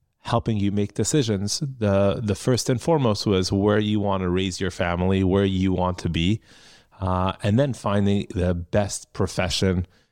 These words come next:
in that place. And you could potentially pivot even while you're there, as opposed to, "Let me first find the job that I want,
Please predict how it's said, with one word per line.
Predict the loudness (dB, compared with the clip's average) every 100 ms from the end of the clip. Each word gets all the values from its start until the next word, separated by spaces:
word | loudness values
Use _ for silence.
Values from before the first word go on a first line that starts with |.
| _
in | -2 0
that | 0 -2 -2
place. | -2 0
And | 0
you | 0
could | 0 -2
potentially | 0 0 0 0 0
pivot | 2 0 0 -2
even | 0 2 2
while | 2 2 2
you're | 2 2
there, | 0 -2 -4 -12 -20 -6
as | -4 -2
opposed | 2 2 2 0
to, | 2 4
"Let | 2 2
me | 2 2 0 -2 _ _
first | -4 -2 0 -4 -6
find | -4 -2 -2 -4 -8 -14 _ _ -4
the | -4
job | 0 0 2 0 -2 -4 -8 _ _ -4
that | 0 2
I | 2
want, | 0 0 -2 -6